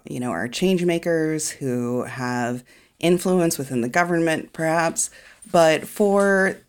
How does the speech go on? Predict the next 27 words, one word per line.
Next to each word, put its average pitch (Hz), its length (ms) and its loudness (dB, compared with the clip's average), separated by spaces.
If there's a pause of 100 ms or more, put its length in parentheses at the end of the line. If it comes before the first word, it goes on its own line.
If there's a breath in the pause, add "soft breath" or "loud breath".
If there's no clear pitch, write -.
the 185 180 -2
average 269 680 0 (340)
citizen 147 600 0
going 147 260 0
about 135 360 -2 (100)
their 143 180 0
day, 123 540 -4
are 233 320 2
there 226 220 4
things 165 720 0 (460 soft breath)
on 151 100 0
an 151 120 2
individual 196 500 2
level 151 320 2
we 147 100 -2
can 143 160 -2
do 147 220 -2
to - 180 -6
either 139 320 -6
advocate 226 720 0 (320 soft breath)
for 156 720 2 (640)
regulation 156 500 2
of 143 60 -2
these 151 160 -2
spaces 160 580 0
or 170 440 4
to 185 360 0